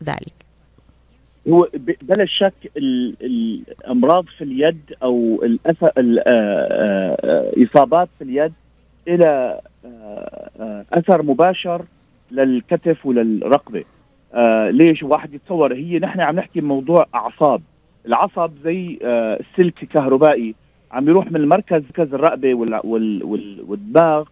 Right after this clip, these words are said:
Speaker 2: وعم ينتشر إلى الأطراف للأصابع. مثل ما أي واحد بفكر محول كهربائي، آه، إله المركز وين الكه-، الكهرباء بتز-،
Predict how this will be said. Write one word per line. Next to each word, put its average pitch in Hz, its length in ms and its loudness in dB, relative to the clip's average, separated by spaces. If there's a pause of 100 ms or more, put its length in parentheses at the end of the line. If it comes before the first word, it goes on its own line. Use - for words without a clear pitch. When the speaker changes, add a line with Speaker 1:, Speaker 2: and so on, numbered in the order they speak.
(480)
Speaker 2:
وعم 131 360 2
ينتشر 185 420 0
إلى 165 120 6
الأطراف 147 640 0 (120)
للأصابع. 123 640 -2 (400)
مثل 196 180 0
ما 190 220 4
أي 190 140 0
واحد 180 240 0
بفكر 151 360 -10
محول 147 480 -2
كهربائي، 135 680 0 (460)
آه، 120 280 0
إله 180 160 6
المركز 185 480 0 (140)
وين 139 320 0
الكه-، 165 480 0
الكهرباء 147 500 2
بتز-، 135 360 -6